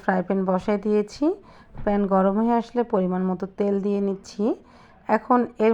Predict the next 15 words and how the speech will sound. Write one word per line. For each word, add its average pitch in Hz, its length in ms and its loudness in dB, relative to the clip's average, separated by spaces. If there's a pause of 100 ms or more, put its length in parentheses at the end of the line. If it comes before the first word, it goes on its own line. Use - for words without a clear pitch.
মধ্যে 233 240 0
বাকি 202 240 2 (100)
উপকরণগুলো 190 640 -2
দিয়ে 208 160 2
দিব। 185 180 -4 (240)
এখানে 226 220 -2 (140)
এক 208 140 -4
কাপ 214 180 -2
পেঁয়াজ 214 280 -2
কুচি - 220 -10
দিয়ে 214 240 -2
দিলাম, 226 200 0 (160)
সঙ্গে 190 280 2
এক 180 140 -8
চামচ 185 260 -2